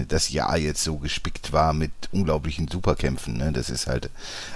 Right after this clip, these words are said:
alles meist überschaubar, was, also die Elite-Kämpfer, die kämpfen relativ selten gegeneinander. Leider.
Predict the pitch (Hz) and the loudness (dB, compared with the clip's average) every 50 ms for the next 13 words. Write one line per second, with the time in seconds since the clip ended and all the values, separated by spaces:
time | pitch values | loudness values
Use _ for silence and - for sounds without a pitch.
0 | - - - 95 95 90 - 87 85 92 98 196 - - - - 117 107 101 92 | 0 4 6 6 8 8 8 8 8 8 8 6 6 4 0 2 6 6 6 8
1 | - - 90 87 110 131 113 101 85 80 78 67 78 87 - - - - 85 80 | 6 6 8 8 10 10 12 12 12 10 10 8 4 4 4 2 2 2 2 2
2 | 87 82 85 90 85 98 101 110 117 - - 110 92 87 - - 98 90 95 - | 2 2 2 0 0 2 2 0 4 10 12 12 12 12 10 6 4 4 4 4
3 | 87 76 80 82 76 73 - - 80 76 - - 73 67 73 76 78 76 87 - | 4 4 4 4 2 0 2 2 2 2 2 2 4 4 6 6 6 4 2 0
4 | - - - 58 60 - - - 53 - - 62 - - - - - - - - | 0 2 2 6 6 6 6 4 2 0 -2 -2 -4 -4 -6 -6 -8 -8 -6 -4
5 | - - - - - - - - - - - - - - - - - - - - | -2 2 2 2 2 2 -4 -10 -10 -12 -12 -10 -8 -6 -4 -4 -4 0 4 6
6 | 69 76 - - - | 6 6 6 4 4